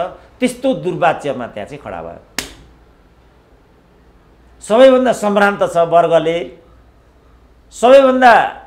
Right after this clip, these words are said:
ठुलो सामाजिक संस्थाको प्रमुख छ, जिम्मेवारीको हिसाबले भाषा त्यस्तो प्रयोग गर्छ।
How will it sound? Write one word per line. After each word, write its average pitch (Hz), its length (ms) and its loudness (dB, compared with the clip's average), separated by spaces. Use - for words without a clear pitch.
ठुलो 233 260 -4
सामाजिक 208 520 -2
संस्थाको 180 480 -6
प्रमुख 156 360 -10
छ, - 80 -12
जिम्मेवारीको 156 580 -6
हिसाबले 131 720 -10
भाषा 123 340 -8
त्यस्तो 165 320 -14
प्रयोग 85 300 -16
गर्छ। 87 220 -20